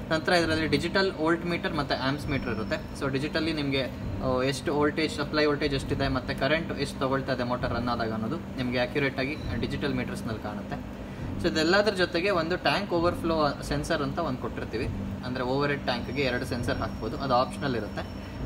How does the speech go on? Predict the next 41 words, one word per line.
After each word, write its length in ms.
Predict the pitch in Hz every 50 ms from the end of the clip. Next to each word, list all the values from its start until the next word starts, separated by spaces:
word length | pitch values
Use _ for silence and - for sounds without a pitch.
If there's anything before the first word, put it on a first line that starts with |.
| - -
So 60 | 175
ಅದು 180 | 170 165 175 165 156
ಹಾಕ್ಕೊಂಡ್ರೆ 400 | 175 180 185 208 185 190 220 220
ನಿಮಗೆ 280 | 190 175 170 170 180 170
ಟ್ಯಾಂಕ್ 380 | - - 165 160 180 190 -
ತುಂಬಿದ್ರೆ 300 | 175 156 147 143 175 202
ಮೋಟರ್ 280 | 190 143 131 110 - 113
ಆಫ್ 160 | 110 107 -
ಆಗುತ್ತೆ. 480 | 107 101 101 98 98 - - - - -
So 80 | 131 127
ಮೋಟರ್ನ 280 | 131 139 143 175 170 175 175 170
ನೀವು 140 | 165 147 139 147
ಆನ್ 100 | 170 185 180 - - - 143 147
ಮ್ಯಾನ್ಯುಯಲಿ 300 | 147 156 160 165 160 170
ಮಾಡ್ತೀರಾ, 400 | 151 147 143 139 131 131 151 180 - - - - - - - - - - 147
ಓವರ್‌ಲೋಡ್, 420 | 156 165 170 170 170 170 170 160 143
ಡ್ರೈ 140 | 147 147 151 156
ರನ್ 140 | 160 151 147
ಏನೇ 140 | 147 156 151
ಆದ್ರೂ 180 | 147 160 165
ಪ್ರೊಟೆಕ್ಷನ್ 440 | - 151 135 151 139 - 156 147 143
ಸಿಗುತ್ತೆ. 360 | 139 147 135 135 135 - 170
ನಂತರ 380 | 165 147 135 131 - 143 143 147
ಟೈಮರ್ 440 | 143 - 143 147 160 160 156 160 156
ಇರೋದ್ರಿಂದ 460 | 139 143 143 143 143 139 135 147 160 160 -
ಟೈಮ್ 180 | 135 135 147 151
ಮುಗಿದ್ಮೇಲೆ 360 | 147 143 147 143 147 143 135
ಮೋಟರ್ನ 320 | 135 131 131 - 139 135
ಆಫ್ 240 | 127 123 123 - -
ಮಾಡ್ಬೋದು, 340 | 135 127 123 120 127 131 160
ಅಥವಾ 480 | - - - - 135 135 - 165 175 175
ಟ್ಯಾಂಕ್ಗೆ 500 | 175 - 151 151 165 175 - 160 156 160
ಯಾರು 160 | 156 151 -
ಕನೆಕ್ಟ್ 300 | - 135 139 139 - 139
ಮಾಡಿದ್ರೆ 300 | 131 127 123 127 - 220
ಟ್ಯಾಂಕ್ 580 | 196 - - - 143 151 160 170 - - - -
ತುಂಬಿದ 240 | 160 147 143 139 139
ತಕ್ಷಣ 240 | - 123 - - 185
ಮೋಟರ್ನ 320 | 165 139 127 - 123 143 180
ಆಫ್ 280 | 160 127 101 - -
ಮಾಡ್ಬೋದು. 300 | 110 104 101 - 101 -